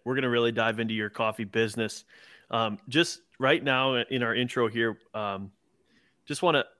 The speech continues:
get to know you a little bit better. What other, what other things are you interested in besides coffee and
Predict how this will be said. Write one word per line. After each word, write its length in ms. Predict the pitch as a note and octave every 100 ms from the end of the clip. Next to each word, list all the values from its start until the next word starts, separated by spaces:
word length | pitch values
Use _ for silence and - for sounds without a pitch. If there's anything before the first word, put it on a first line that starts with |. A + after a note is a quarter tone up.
| -
get 160 | C3 D#3
to 60 | C3
know 140 | C3+
you 100 | C#3+
a 40 |
little 80 | C3
bit 160 | B2+ A#2+
better. 240 | B2+ C3
What 180 | A#2+ C#3
other, 540 | D3 C3+ B2+ B2 A#2 - -
what 140 | C#3+
other 220 | E3 D3+
things 320 | - C#3 C#3+
are 40 | A#2+
you 120 | A2+
interested 400 | B2 A#2 - A2
in 200 | A2+ A2
besides 360 | G2+ A#2+ A#2 -
coffee 480 | G#2+ G2+ - G2+
and 140 | F#2+